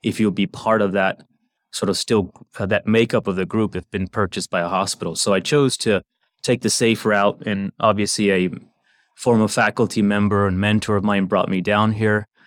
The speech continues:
It was not my <laughs> first place, uh, just being geographically area,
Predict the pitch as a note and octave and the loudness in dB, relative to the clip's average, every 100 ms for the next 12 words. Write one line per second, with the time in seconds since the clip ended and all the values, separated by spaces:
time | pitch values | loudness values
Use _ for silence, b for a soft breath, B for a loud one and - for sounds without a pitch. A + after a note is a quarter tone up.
0 | b b G2+ G2+ A2 A2 A2 G#2+ - B2 | b b 0 0 0 0 -2 -2 0 2
1 | C3 - - G#2 C3 - - G#2 F#2+ G#2 | 2 -2 0 2 2 -2 -2 0 0 -2
2 | G2 - G2+ F#2+ - F#2 E2 G2 F#2+ G#2 | -6 -2 0 0 0 -2 0 0 0 -4
3 | - F#2+ F#2 F#2+ B2+ | 0 0 2 2 0